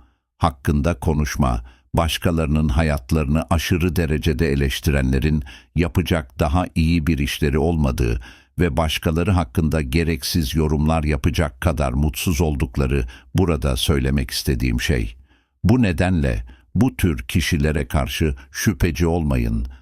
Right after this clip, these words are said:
saygı göstermeyin ve anlayışlı olmayın. Çünkü eğer birisi başkaları hakkında kolaylıkla kötü konuşursa,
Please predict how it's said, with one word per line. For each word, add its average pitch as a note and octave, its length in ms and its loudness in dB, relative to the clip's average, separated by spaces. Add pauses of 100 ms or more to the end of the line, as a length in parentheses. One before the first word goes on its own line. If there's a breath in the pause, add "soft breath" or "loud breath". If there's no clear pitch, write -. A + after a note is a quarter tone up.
saygı E2+ 420 0
göstermeyin C2 920 0 (280 loud breath)
ve E2+ 200 0 (140)
anlayışlı D#2+ 680 0
olmayın. A1+ 680 0 (400)
Çünkü G#2+ 440 0
eğer D#2 400 0
birisi E2 440 0
başkaları D#2+ 520 0
hakkında D2+ 520 0
kolaylıkla D2+ 800 -2
kötü E2 300 0
konuşursa, C#2+ 760 0